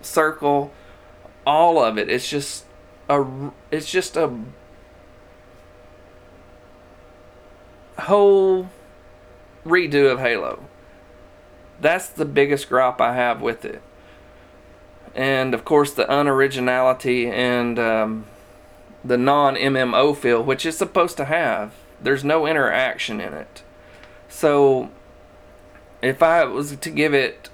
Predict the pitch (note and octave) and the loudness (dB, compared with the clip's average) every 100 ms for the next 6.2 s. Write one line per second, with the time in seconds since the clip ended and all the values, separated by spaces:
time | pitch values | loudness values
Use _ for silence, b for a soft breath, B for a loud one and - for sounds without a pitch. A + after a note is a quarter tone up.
0 | - C3 B2 A2+ - - - - C#3+ D#3 | -8 -6 -4 -6 -12 -20 -12 -4 -2 0
1 | D3+ C#3 C#3+ C3+ C3 - D3+ D3 C#3+ - | -2 -2 -4 -4 -8 -2 -2 -2 -6 -2
2 | A#2 A2 G#2+ G#2+ F#2+ G#2+ A#2 - A2+ A#2+ | 0 0 -2 -4 -6 -6 -8 -10 -10 -6
3 | B2+ B2 G#2+ - B2+ A2+ A2 D3 D#3+ E3 | -4 -4 -8 -6 -4 -2 -2 0 0 -2
4 | D#3 D#3 D3 - C#3 D#3 D3 C#3+ B2 A#2+ | -6 -4 -4 -4 -4 -6 -6 -6 -4 -2
5 | A#2 A#2 A#2 A#2 G#2 - - A2 - - | -2 -2 -4 -4 -6 -8 -8 -8 -8 -18
6 | - - | -20 -20